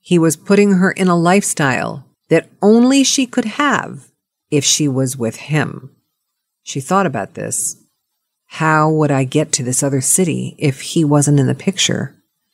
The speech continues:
How could I afford to go back and forth to these hospitals like this?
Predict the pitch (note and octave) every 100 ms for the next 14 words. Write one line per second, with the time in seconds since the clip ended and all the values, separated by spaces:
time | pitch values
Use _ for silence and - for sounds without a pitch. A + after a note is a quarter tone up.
0 | _ _ - D3 D3+ D#3+ F3 D3 C3 -
1 | G#3 F#3+ C#3+ G#2 B2+ C3+ D#3 D#3 D3 -
2 | F#3 F3+ D3 - C3 A#2+ B2+ - F#3 G3
3 | - A#2+ A#2+ G#2+ G#2 - G2+ -